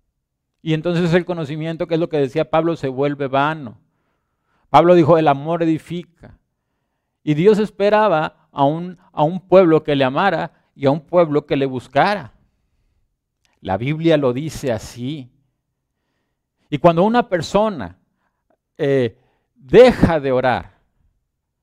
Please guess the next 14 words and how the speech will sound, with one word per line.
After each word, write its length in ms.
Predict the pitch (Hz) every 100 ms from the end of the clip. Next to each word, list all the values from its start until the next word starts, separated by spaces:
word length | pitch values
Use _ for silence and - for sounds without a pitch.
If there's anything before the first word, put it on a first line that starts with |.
| _ _ -
y 120 | 135
deja 280 | 220 208 190
de 120 | 175
leer 300 | 151 175 175
la 140 | 160
Biblia, 380 | 135 160 147 120 _ _ _
que 140 | 165
deberían 320 | 151 147 170 202
de 60 | 196
ser 320 | 185 196 170 _ _
las 340 | 139 151 151
dos 280 | 139 202 -
cosas 420 | - 185 185 175
vitales 1080 | 151 139 - 143 196 262 208 110 - _